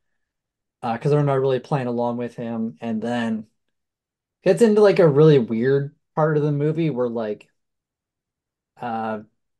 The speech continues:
is it at this point that, no, no, it's not at this point. But then there's, like, a break, kind of, and, like,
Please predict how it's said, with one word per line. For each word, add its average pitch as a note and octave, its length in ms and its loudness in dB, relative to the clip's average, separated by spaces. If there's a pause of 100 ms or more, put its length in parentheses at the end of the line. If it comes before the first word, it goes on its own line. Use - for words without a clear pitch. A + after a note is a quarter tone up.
is A#2+ 120 -10
it B2+ 120 0
at A#2+ 100 -12
this D3+ 160 -2
point D3+ 580 -2 (1300)
that, G#2 460 -8 (1300)
no, C3+ 200 -6
no, - 100 -8
it's F#2+ 100 -16
not F2+ 120 -6
at D#2+ 60 -12
this - 140 -14
point. F#2 300 -16 (1200)
But F3 100 6
then F#3+ 120 8
there's, F#3 160 6
like, F#3 140 4
a E3+ 60 4
break, C#3 480 2
kind E3+ 260 4
of, F3 180 4
and, C3+ 360 0
like, B2 320 -2